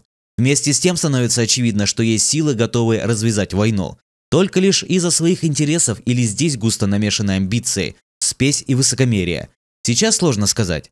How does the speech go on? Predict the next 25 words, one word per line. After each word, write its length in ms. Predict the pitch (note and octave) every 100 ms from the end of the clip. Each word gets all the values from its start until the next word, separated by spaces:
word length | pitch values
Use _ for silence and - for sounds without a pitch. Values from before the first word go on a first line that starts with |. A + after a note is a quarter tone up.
| -
но 160 | A2
учитывая, 420 | E3+ - G3+ F3 D#3+
что 240 | - D#3+
Израиль 320 | C3+ C3+ A2+
последние 480 | A2 A#2 A#2+ A#2 G#2
десятилетия 560 | F#2+ G#2 - A2 G2+ G#2+
ведёт 280 | G#2 G#2 -
себя 220 | G2 G2
так, 340 | - F#2+ - _ _ -
словно 380 | - D3+ B2 C3
ему 200 | C3 B2
должен 380 | C3 B2+ A2 G2+
весь 280 | G2 -
мир, 260 | B2 D3+ C#3+ _ _
возможно, 680 | G2+ C3 D#3+ C#3+ G#2+ F2+ C2 _ _ -
что 200 | - B2+
политики 420 | C3+ D3 F3 D#3
еврейского 560 | D3 C3 B2+ - A2+
государства 640 | G2+ G#2 A#2 A2 B2 - A2
утратили 540 | A#2+ A#2 A#2 A2+ G2
берега 400 | F#2+ G#2 G2 A#2
даже 300 | A2 A#2 A2+
на 140 | A2+ -
уровне 320 | G#2+ G2+ G2
мышления. 640 | F#2+ - G#2 F#2+ E2 C2